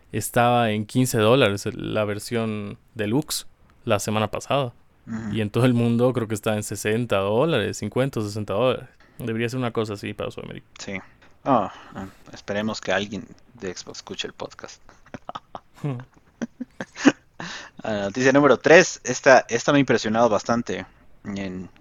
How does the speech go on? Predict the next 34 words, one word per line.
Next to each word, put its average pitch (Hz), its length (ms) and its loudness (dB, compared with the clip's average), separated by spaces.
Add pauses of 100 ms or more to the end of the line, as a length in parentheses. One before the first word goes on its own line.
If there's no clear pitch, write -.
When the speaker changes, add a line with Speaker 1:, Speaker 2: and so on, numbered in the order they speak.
(140)
Speaker 2:
em, - 340 -12 (300)
dice, - 220 0
PlayStation 127 440 0
cinco 127 540 0
ha 110 100 -2
logrado 117 680 2 (320)
desbancar 104 640 2
en 101 180 -2
ventas 113 420 0
a 95 60 -2
Nintendo 101 400 -6
Switch - 440 -8
por 98 200 -6
primera 113 500 2
vez 117 240 0
en 98 100 -8
treinta 92 340 -8
y 98 140 -10
tres 123 300 0
meses 110 360 -6
en 95 100 -10
Estados - 340 -8
Unidos. - 340 -14 (200)
Esto - 140 -12
quiere 123 220 2
decir 123 300 0
que - 240 -10 (300)
en 110 140 -8
los 107 160 -6
últimos 175 320 0
treinta 104 340 -2
y 101 60 -6
tres 147 300 2
meses, 147 600 -2